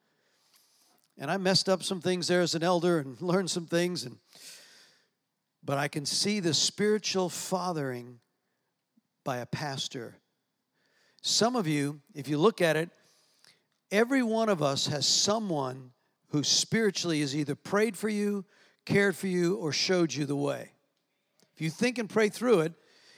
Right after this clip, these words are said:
my wife didn't have a really good relationship with her father. He was broken, but her grandfather,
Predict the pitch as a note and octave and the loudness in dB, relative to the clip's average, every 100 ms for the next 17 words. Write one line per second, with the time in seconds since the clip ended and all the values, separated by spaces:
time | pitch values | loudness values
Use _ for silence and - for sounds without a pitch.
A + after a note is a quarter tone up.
0 | - _ _ _ _ _ _ _ - D3+ | -20 _ _ _ _ _ _ _ -20 0
1 | E3+ E3 G#3 C4+ A3+ - G#3+ F#3 F3+ F#3 | 2 2 2 0 -2 -2 -2 0 0 2
2 | F3 F3+ F#3 E3 F3+ E3+ E3+ E3+ - E3 | 4 6 4 4 2 2 2 0 -4 -4
3 | - E3 D#3+ C#3+ C#3+ F3 D#3 C#3 A2+ F3 | -6 -4 -4 -4 -4 -4 -6 -6 -6 -2
4 | E3+ D3 - E3 D#3+ E3+ E3 - _ _ | -2 -2 -2 -2 -2 -6 -8 -14 _ _
5 | _ _ _ _ _ _ _ - D#3+ C#3 | _ _ _ _ _ _ _ 2 2 6
6 | E3 D3+ E3+ F3+ D3+ C#3 A2 | 4 6 4 4 2 -2 -2